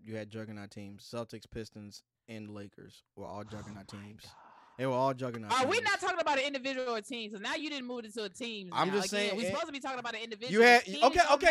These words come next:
Speaker 1: so if you,
Speaker 2: matter.
Speaker 1: if you wanna do individuals, look, everybody that's on that team, right? You got
Speaker 2: On what
Speaker 1: Isaiah,
Speaker 2: team?
Speaker 1: I, Detroit, Boston, and the Lakers. You had Isaiah, and then we're not talking about matchups. We just talking about p-, players, right?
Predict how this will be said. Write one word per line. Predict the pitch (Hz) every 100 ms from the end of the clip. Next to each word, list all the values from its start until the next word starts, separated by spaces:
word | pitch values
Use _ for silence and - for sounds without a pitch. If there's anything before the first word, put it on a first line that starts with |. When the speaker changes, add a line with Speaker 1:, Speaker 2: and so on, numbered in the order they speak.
| 294
Speaker 1:
so | 302 330
if | 277
you, | 277 330
Speaker 2:
matter. | 240
Speaker 1:
if | 277
you |
wanna | 339 277
do | 294
individuals, | 269 254 247 269 247 254 233 - - 180
look, | 370 - -
everybody | 285 330 285 277 262
that's | 208
on | 220
that | 220 196
team, | 214 135 143
right? | 233 - _ _ _
You | 139 160
got | 170 151 - _ -
Speaker 2:
On | 220
what | 220 359
Speaker 1:
Isaiah, | 277 320 311
Speaker 2:
team? | -
Speaker 1:
I, | 185 359 _ _ _ _ _ _ 131
Detroit, | 170 214 233 233 262 _ _ _ _ -
Boston, | 127 202 240 - 190 226 _ _ _ _
and | 302 359 320 311
the | 330
Lakers. | 349 370 214 131 110 - _
You | 160 190
had | 185 -
Isaiah, | 170 170 160 214 285 233
and | 175
then | 311
we're | 440
not | 415 440
talking | 427 440 381
about | 320 208
matchups. | 302 508 269 202 170
We | 302
just | 320 -
talking | - 302
about | 269 254 - -
p-, | - - - - -
players, | 285 208 131 113
right? | 151 226